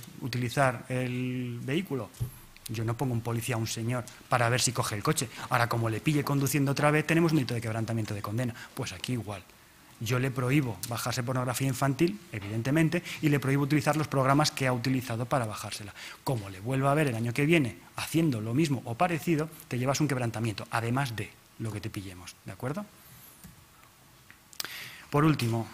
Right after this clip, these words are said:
y con esto ya prometo que acabo, cuando encontramos, eh, en las entradas y registros o bien en las investigaciones contenidos ilícitos que están colgados en la red,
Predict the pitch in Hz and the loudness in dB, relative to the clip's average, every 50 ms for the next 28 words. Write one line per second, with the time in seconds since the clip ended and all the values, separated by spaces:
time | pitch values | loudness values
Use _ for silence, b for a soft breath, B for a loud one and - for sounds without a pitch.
0 | - - - 110 - 127 131 127 - 143 135 139 139 143 - 127 123 127 127 123 | -10 -8 -8 -2 0 2 2 2 2 0 0 0 0 -2 -4 -4 -4 -4 -4 -4
1 | 135 123 120 107 - 98 92 92 92 - B B B B B B B B B B | -4 -6 -6 -6 -8 -8 -10 -10 -10 -12 B B B B B B B B B B
2 | B B B B B B B - - - - - 135 127 131 131 127 139 135 123 | B B B B B B B -20 -20 -10 0 4 4 6 6 4 4 4 4 6
3 | 127 156 165 175 185 185 180 - - - - - - - 135 127 127 123 123 123 | 8 8 10 10 8 6 6 2 -2 -6 -10 -12 -6 -2 0 2 4 4 4 4
4 | 120 120 117 113 113 113 98 B B B - - - 120 113 113 110 131 123 120 | 2 2 2 2 0 -2 -4 B B B -18 -8 -2 0 0 2 2 2 2 4
5 | 131 131 123 - 131 117 127 120 - - 147 139 - - 135 127 120 110 - - | 4 4 4 2 2 0 0 0 2 2 2 0 0 -2 -2 -2 -2 -4 -6 -10
6 | - - - - 120 110 117 123 127 123 110 - 127 127 117 - - 120 123 120 | -12 -14 -8 -6 -4 -2 0 0 0 0 0 0 0 0 0 0 0 0 0 0
7 | 117 - 143 139 147 147 - - - - 120 117 107 120 120 127 139 147 135 - | 2 4 4 6 6 4 2 0 -2 -2 -2 0 0 2 4 4 6 6 4 4
8 | - 127 127 147 143 - 131 113 - 113 104 - - - 131 120 123 120 117 123 | 4 6 8 6 6 6 4 0 0 -2 -4 -4 -2 -2 0 0 0 2 2 2
9 | 123 117 110 127 123 131 135 139 160 180 | 0 0 0 2 4 4 6 6 6 4